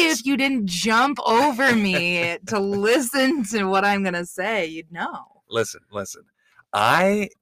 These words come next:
Speaker 2: sometimes my notes are a little bit more detailed than yours. Yours are a
Speaker 1: <laughs>
Speaker 2: little bit, you, I just, s-, sometimes you jump ahead of me and I've gotta reel us back. I was just trying to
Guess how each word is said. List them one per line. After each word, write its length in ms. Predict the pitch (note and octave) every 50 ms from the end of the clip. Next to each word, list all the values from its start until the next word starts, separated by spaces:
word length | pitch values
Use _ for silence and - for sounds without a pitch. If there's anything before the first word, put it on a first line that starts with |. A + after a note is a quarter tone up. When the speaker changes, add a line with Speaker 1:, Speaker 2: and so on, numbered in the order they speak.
| _ _ _ _ _ _ _ _ _ _ _ _ -
Speaker 2:
sometimes 920 | - - A#2 B2+ D#3 F3 - G3 F#3+ F#3+ F#3+ F#3+ F#3 F#3+ F#3+ F#3 - - - _ _ _ _ _ _ _ _ _ _ _ -
my 340 | A2 G#2+ G2+ G2 A2 B2+ D3
notes 340 | D3+ C#3+ C#3 C#3+ C#3+ -
are 120 | A2+ G2 G2
a 60 | G2+
little 180 | F#2+ G2 G#2+ A#2
bit 120 | D3 D3+
more 160 | E3 F3+ F#3+
detailed 540 | F3 - D#3+ E3 E3 - F3 D#3+ E3 E3+ D#3+
than 140 | E3 D#3+ D#3+
yours. 480 | D#3 D3+ D3 D3 D3 D3 D3 C#3+ -
Yours 200 | G2 G#2 G2+ -
are 140 | F#2+ F#2+ F#2+
a 0 |
Speaker 1:
<laughs> 60 | F#2+
Speaker 2:
little 220 | G2 G2+ B2 D3 D3+
bit, 320 | D3+ D#3+ E3 D#3+ D#3+ C#3+ -
you, 180 | G2+ G2+ G2+ - - -
I 120 | F#2+ F#2+
just, 360 | G2+ A#2 B2+ B2 - - - A#2+
s-, 60 | - -
sometimes 340 | - G#2+ G#2 A2 A2+ A2+
you 80 | A2+ G#2+
jump 300 | G2 - A#2+ A#2 C3+ C3+
ahead 220 | E3+ E3 E3+ F3 F3
of 100 | E3+ D#3
me 200 | D3+ C#3+ C#3+ C#3+
and 100 | C#3 A#2+
I've 120 | A2 G#2
gotta 200 | G#2+ G#2 G#2 G2+
reel 280 | G2 G2+ G2+ A2 A#2 C3+
us 120 | D3 -
back. 380 | - C3+ A#2+ A#2+ A#2+ B2 A2+ -
I 160 | - G2 G2+
was 140 | G#2 G2 -
just 180 | - C3+ C3 -
trying 260 | - D#3+ D3+ D#3 D#3
to 60 | -